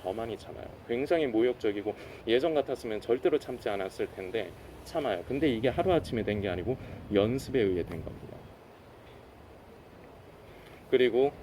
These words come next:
가능한 한 절제를 해서 말을 하고, 절제를 해서 행동을 해요. 즉흥적으로 하지 않아요. 그리고 인내해요. 이것이 저뿐만 아니라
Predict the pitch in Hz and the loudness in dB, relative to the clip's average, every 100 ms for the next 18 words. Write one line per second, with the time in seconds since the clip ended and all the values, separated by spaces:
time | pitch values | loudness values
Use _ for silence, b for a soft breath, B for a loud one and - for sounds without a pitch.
0 | - - - - - - 120 147 175 160 | -16 -16 -16 -16 -12 -8 -2 -2 0 0
1 | 147 147 139 - 110 117 - 143 131 120 | 0 0 -4 2 2 2 4 4 6 6
2 | 107 101 98 92 95 95 90 104 110 107 | 4 2 0 2 2 2 2 2 0 2
3 | 107 117 131 110 95 90 90 87 90 87 | 2 2 0 2 0 -2 -4 -8 -8 -6
4 | 87 - - - 139 - 180 151 135 101 | -6 -6 -6 0 0 2 2 4 4 4
5 | 95 - - - - - - - - - | 0 -2 -6 -8 -10 -10 -12 -12 -12 -10
6 | - - - - - - - - - - | -12 -12 -12 -12 -12 -12 -12 -12 0 4
7 | 113 104 101 95 113 123 131 127 110 90 | 4 6 4 4 2 2 4 4 4 2
8 | 85 - - - - - - - - - | -4 -8 -12 -12 -12 -12 -12 -14 -14 -14
9 | - - - - - - - - - - | -14 -14 -12 -12 -12 -12 -14 -14 -14 -16
10 | - - B B B - 120 139 151 143 | -16 -14 B B B 0 2 8 8 8
11 | - 139 143 160 170 - - - - - | 4 2 2 2 -2 -12 -14 -14 -14 -4
12 | - 117 139 131 120 107 104 107 131 | 2 4 4 2 4 4 4 2 2